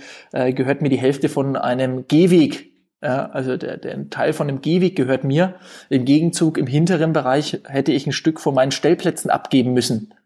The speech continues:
ja, weil es einfach falsch vermessen war oder nie richtig rausgemessen wurde.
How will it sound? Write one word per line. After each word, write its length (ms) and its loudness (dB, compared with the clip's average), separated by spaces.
ja, 160 -2
weil 100 0
es 80 -4
einfach 220 0
falsch 260 0
vermessen 400 -2
war 160 0
oder 160 -2
nie 180 -2
richtig 340 -4
rausgemessen 580 0
wurde. 240 0